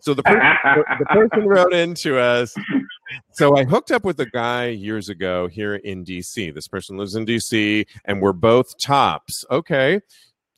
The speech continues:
Speaker 1: Um, "But we were fine with trading oral. So after making out and sucking on each other, he made me come from a blowjob,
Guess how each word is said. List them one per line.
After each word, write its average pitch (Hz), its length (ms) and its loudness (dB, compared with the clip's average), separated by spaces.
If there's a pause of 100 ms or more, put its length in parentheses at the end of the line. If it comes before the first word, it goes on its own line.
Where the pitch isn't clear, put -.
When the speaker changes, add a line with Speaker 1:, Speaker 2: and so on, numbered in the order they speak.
Speaker 1:
Um, 123 760 0
"But 156 240 2
we 151 140 4
were 135 360 0
fine 180 540 -2
with 101 220 -2
trading 113 460 -2
oral. 113 580 0 (240)
So 127 580 4
after 117 300 -4
making 113 360 -4
out 110 280 -2
and 95 140 -8
sucking 117 380 -6
on 113 140 -4
each 135 180 -2
other, 92 400 0
he 151 220 0
made 123 280 0
me 151 260 -2
come 98 500 -2
from 113 200 0
a 113 60 2
blowjob, 104 760 0